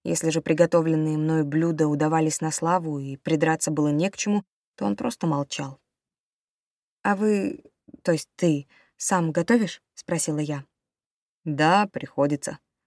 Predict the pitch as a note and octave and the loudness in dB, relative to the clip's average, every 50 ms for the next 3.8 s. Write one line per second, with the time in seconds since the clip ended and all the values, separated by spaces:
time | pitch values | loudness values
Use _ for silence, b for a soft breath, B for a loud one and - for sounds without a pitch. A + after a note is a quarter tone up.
0 | _ _ _ - D3+ D3 C#3 D3 C#3 C#3 C#3+ - - - - F3+ F3 - - E3+ | _ _ _ -4 -2 0 2 4 4 4 2 0 -4 -4 -2 -2 -2 -4 -6 -4
1 | - F3+ F3+ F3+ F3+ F3 F3 F3 F#3 F#3+ F#3+ F#3+ F#3 E3 D3 C#3 C3+ _ - - | -2 0 2 4 4 4 4 4 2 0 0 0 0 0 -2 -2 -4 _ -14 -20
2 | _ _ _ _ _ _ _ _ _ _ _ _ _ _ _ _ - F3 E3+ F3+ | _ _ _ _ _ _ _ _ _ _ _ _ _ _ _ _ -8 -6 -4 -4
3 | F#3 F3+ - - F3+ E3+ D#3+ D#3 D#3 D3+ D3+ D3 - - - E3+ | -4 -4 -6 -8 -6 -6 -4 -4 -4 -4 -4 -6 -8 -12 -18 -18